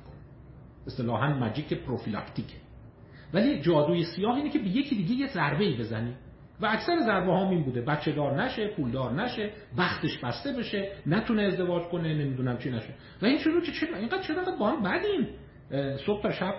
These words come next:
اه، به هم دیگه آسیب می‌زنیم. یا کسی دیگه‌ای به نام اریک وولف، باز آنتروپولوژیست،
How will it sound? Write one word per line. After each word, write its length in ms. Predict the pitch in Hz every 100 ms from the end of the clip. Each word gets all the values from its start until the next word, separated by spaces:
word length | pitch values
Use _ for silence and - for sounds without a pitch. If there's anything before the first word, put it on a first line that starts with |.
| - - - -
اه، 140 | 135
به 60 | 139
هم 220 | 147 139
دیگه 440 | 127 143 180 - - - -
آسیب 320 | 131 - 240
می‌زنیم. 360 | 165 117 107 - - - - - - - - -
یا 100 | 320
کسی 360 | - 415 392
دیگه‌ای 320 | 285 185 226 202
به 60 |
نام 260 | 170 190 196 165
اریک 320 | 180 185 127
وولف، 360 | 113 113 - - - - -
باز 240 | 165 180
آنتروپولوژیست، 1040 | 180 135 113 110 104 90 85 95 - -